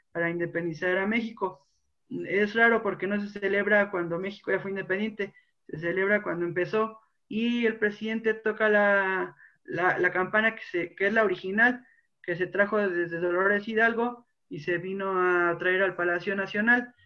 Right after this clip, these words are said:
y con este cordoncito que ven ustedes que jala, es como toca el, la campana. Y entonces, este, se, se, se grita nada más,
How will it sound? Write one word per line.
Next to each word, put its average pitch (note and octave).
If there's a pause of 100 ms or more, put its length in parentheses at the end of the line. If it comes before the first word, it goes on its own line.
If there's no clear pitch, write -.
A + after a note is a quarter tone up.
(160)
y F3+
con F#3+
este G#3
cordoncito F#3+
que F#3+
ven F#3+
ustedes G3+
que G#3
jala, A3 (200)
es F3+
como F#3
toca F#3+
el, F#3
la E3+
campana. G#3+ (960)
Y G3+
entonces, B3
este, F3
se, F3+ (640)
se, G3
se G3+
grita -
nada A3
más, A#3